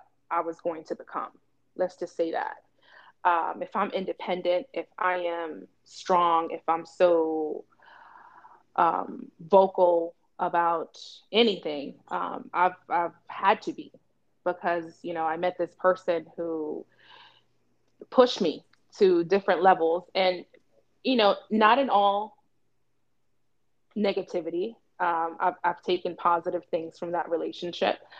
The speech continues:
but the majority, I will say, in a negative way. I've, I've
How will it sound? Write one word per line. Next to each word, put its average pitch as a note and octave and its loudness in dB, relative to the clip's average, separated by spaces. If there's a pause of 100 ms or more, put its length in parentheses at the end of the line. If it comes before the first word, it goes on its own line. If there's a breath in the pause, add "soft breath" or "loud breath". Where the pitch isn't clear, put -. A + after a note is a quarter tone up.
(320 loud breath)
but F3 6
the F#3 0
majority, G3 2
I F3+ 2
will F3 0
say, E3+ 0
in F3 -4
a E3+ -8
negative D#3+ -6
way. - -6 (600 loud breath)
I've, F3+ 4 (240)
I've E3+ -4